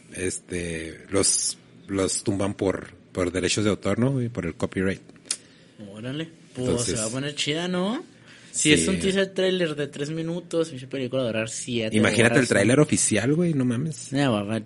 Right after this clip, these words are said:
Speaker 2: un chingo de desmadre, ¿no?
Speaker 1: Sí, güey.
Speaker 2: Y si, y luego si van a meter a tantos enemigos, van a tener que hacerla muy larga, ¿no? Para que cada quien tenga
Speaker 1: Ajá,
Speaker 2: su,
Speaker 1: sí, sí. Y
Speaker 2: su
Speaker 1: al parecer,
Speaker 2: partecita.
Speaker 1: al parecer va a salir Peter Parker en la de Venom, güey.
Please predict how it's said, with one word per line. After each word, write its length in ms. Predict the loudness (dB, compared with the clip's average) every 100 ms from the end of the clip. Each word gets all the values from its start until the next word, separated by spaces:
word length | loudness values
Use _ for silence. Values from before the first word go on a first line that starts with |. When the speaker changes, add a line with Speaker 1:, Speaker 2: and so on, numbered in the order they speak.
| -6
Speaker 2:
un 60 | -8
chingo 200 | -8 -8
de 60 | -8
desmadre, 420 | -10 -12 -10 -8
¿no? 60 | -4
Speaker 1:
Sí, 380 | 0 2 4
güey. 460 | 4 4 2 0 -4 -6
Speaker 2:
Y 40 |
si, 200 | -4 -2 2 4 6
y 40 |
luego 160 | 6 6
si 60 | 6
van 100 | 4
a 20 |
meter 200 | 4 4
a 100 | 4
tantos 340 | 2 2 2
enemigos, 420 | 2 0 0 -2
van 140 | -4 -6
a 60 |
tener 320 | -6 -6 -8 -8
que 100 | -8
hacerla 320 | -8 -8 -8
muy 160 | -6
larga, 320 | -6 -4 -2 -2
¿no? 160 | -4
Para 200 | -2 -4
que 120 | -4
cada 180 | -8 -10
quien 140 | -8 -2
tenga 720 | 0 2 0 0 -2 -4 -6
Speaker 1:
Ajá, 80 | -6
Speaker 2:
su, 140 | -4
Speaker 1:
sí, 260 | -2 -2 -4 -12 -18 -18
sí. 240 | -8 -6 0
Y 120 | 0
Speaker 2:
su 60 | 2
Speaker 1:
al 160 | 0
parecer, 320 | 2 2 2 0 0
Speaker 2:
partecita. 120 | -2
Speaker 1:
al 80 | -2
parecer 680 | 0 2 2 2 0 -4 -12 -4
va 60 | -2
a 20 |
salir 300 | 0 0 -2
Peter 200 | -2 -4
Parker 340 | -2 -4 -2 -4
en 80 | -2
la 80 | -6
de 80 |
Venom, 340 | -8 -10 -10 -10
güey. 140 | -16